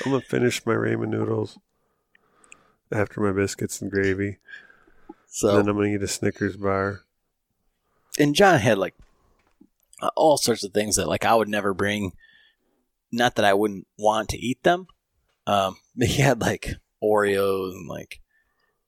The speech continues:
Speaker 2: Chips Ahoy, Sara Lee cookies. And the only reason I wouldn't bring 'em is because, like, every time I brought that stuff, like, in the military, it got smashed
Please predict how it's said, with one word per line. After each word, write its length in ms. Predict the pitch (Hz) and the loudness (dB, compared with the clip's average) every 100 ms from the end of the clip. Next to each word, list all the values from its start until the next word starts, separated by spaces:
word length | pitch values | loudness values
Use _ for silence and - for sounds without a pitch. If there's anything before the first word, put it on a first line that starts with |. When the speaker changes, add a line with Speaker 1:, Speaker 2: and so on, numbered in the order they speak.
| _ | _
Speaker 2:
Chips 280 | - 127 - | -4 -4 -2
Ahoy, 520 | 87 101 98 98 95 92 | -2 0 2 2 -2 -4
Sara 340 | - 98 104 | -2 0 2
Lee 160 | 98 92 | 0 -2
cookies. 440 | - 98 104 101 - - - - | -2 -2 -2 -4 -6 -20 -20 -10
And 120 | 113 | 0
the 80 | 123 | 4
only 220 | 185 175 | 4 6
reason 220 | 151 135 | 4 2
I 120 | 98 | 2
wouldn't 300 | 107 113 71 | 2 2 0
bring 220 | - 120 127 | -4 0 0
'em 120 | 95 | 0
is 160 | 90 | -4
because, 300 | 101 - 101 92 | -6 -2 -2 0
like, 260 | 85 - - _ - | -4 -6 -20 _ -2
every 180 | 127 131 | 0 0
time 220 | 120 120 | -2 0
I 80 | 104 | 0
brought 320 | 85 95 107 | 2 2 2
that 140 | 113 104 | 0 -2
stuff, 280 | - 104 - | -2 -4 -4
like, 160 | 92 | -8
in 100 | 95 | -8
the 80 | 90 | -10
military, 600 | 92 104 107 110 113 120 _ _ _ _ _ _ _ | -4 -4 -2 0 0 -2 _ _ _ _ _ _ _
it 100 | 110 107 | -4 2
got 200 | 101 - _ _ - | 2 0 _ _ -4
smashed 760 | - 104 98 101 107 - - | -4 0 0 0 -2 -6 -8